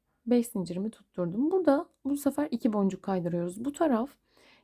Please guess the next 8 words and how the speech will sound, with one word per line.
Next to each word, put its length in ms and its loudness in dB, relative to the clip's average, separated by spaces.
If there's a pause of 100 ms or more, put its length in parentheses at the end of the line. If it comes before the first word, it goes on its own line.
yazmanın 420 6
kenarına 440 -2
dikeceğimiz 500 -4
taraf 280 -4
oluyor. 220 -4
Üç 200 -6
boncuklu 440 2
kısım 360 -6